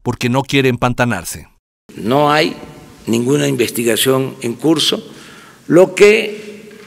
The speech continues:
Speaker 2: eh, está sucediendo es que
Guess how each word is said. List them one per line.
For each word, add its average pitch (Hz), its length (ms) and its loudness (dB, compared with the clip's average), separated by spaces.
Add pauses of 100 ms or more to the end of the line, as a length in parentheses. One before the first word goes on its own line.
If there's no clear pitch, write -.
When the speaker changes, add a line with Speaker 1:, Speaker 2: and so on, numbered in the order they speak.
(220)
Speaker 2:
eh, 113 880 2 (640)
está 139 560 2
sucediendo 160 1000 0 (1080)
es 139 180 -2
que - 560 2